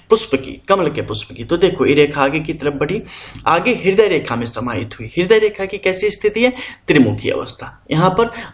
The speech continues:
स्पष्ट तौर पे इसने क्या किया है कि एक त्रिशूल का निर्माण किया है और ये त्रिशूल का निर्माण करते करते साथ में पुष्प का भी निर्माण यहाँ पर स्पष्ट तौर पे कर चुकी है। यही इसकी खूबसूरती है कि भाग्य रेखा इतने शुभ गुणों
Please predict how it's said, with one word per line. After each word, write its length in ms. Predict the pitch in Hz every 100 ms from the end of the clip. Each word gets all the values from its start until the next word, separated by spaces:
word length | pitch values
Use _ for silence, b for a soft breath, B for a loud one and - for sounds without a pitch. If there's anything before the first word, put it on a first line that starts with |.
| 190
स्पष्ट 520 | - 247 240 - -
तौर 180 | 170 160
पे 160 | -
इसने 380 | 202 143 - 156
क्या 160 | 151 139
किया 220 | 139 143
है 80 | 190
कि 120 | 185
एक 140 | -
त्रिशूल 320 | 151 127 139 120
का 100 | 117
निर्माण 360 | 110 92 -
किया 200 | - -
है 100 | - B B B
और 140 | - 214
ये 60 |
त्रिशूल 640 | 240 - 233 - - 262 254
का 200 | 254 226
निर्माण 440 | 220 208 208 226
करते 480 | 226 196 190 - 240
करते 420 | - 202 196 -
साथ 440 | - 180 190 -
में 260 | 220 240 156 B B -
पुष्प 240 | - - -
का 120 | 180
भी 180 | 156 151
निर्माण 400 | 143 135 131 139
यहाँ 220 | 131 123
पर 220 | 117 143 -
स्पष्ट 400 | - 113 - -
तौर 100 | 107
पे 180 | -
कर 160 | 123 101
चुकी 320 | - - -
है। 140 | - - B B B 139 -
यही 340 | 180 208 202 262
इसकी 360 | - - -
खूबसूरती 800 | 196 - 143 - - 117 - 117
है 180 | 113 107 B B B -
कि 200 | 233 247
भाग्य 500 | 147 156 208 - 214
रेखा 600 | 170 156 - 165 202 208
इतने 380 | 151 156 190 220
शुभ 260 | - 214 196
गुणों 180 | 175